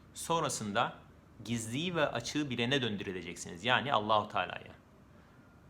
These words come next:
"Fe yunebbiukum bima kuntum ta'melun." Ve o size yaptıklarınızdan haberdar edecek. Yani bir şeyi şu niyetle yaptım diyeceksiniz ama diyecek ki, "Hayır, onu bu niyetle yapmamıştım, bu bir niyetle yapmıştım."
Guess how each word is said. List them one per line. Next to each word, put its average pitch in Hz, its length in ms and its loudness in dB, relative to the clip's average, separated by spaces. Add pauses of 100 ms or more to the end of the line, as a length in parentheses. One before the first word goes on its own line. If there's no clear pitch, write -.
(220)
"Fe - 80 -4
yunebbiukum 170 840 -2
bima 160 260 2
kuntum 120 280 -6
ta'melun." 98 440 -4 (480)
Ve 123 80 0
o 147 100 0
size 135 440 0 (760)
yaptıklarınızdan 104 840 -4 (800)
haberdar 92 540 -2
edecek. 82 320 -10 (340)
Yani 98 420 -4
bir - 40 -10
şeyi 95 360 -6 (420)
şu - 180 -4
niyetle 135 260 -2
yaptım 127 340 0
diyeceksiniz 120 440 -4
ama 151 360 -2 (360)
diyecek 123 260 -2
ki, 135 120 -8
"Hayır, 123 220 -2
onu 117 280 -4
bu 117 160 -8
niyetle 117 320 -6
yapmamıştım, 107 460 -6
bu 123 120 -6
bir 139 80 -4
niyetle 98 260 -6
yapmıştım." - 420 -10